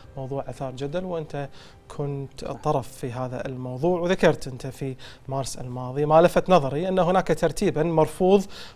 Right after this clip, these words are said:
جملة وتفصيلًا أثناء التصويت على رفع الحصانة.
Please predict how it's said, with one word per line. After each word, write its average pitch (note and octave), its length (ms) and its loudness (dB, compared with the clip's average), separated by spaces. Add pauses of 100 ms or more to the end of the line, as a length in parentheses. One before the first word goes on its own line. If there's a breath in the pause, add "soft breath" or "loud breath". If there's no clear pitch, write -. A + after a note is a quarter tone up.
جملة G3 340 4
وتفصيلًا D#3+ 640 4
أثناء D#3 260 2
التصويت D3+ 440 -2
على C#3 140 0
رفع D3+ 180 -2
الحصانة. D#3+ 520 4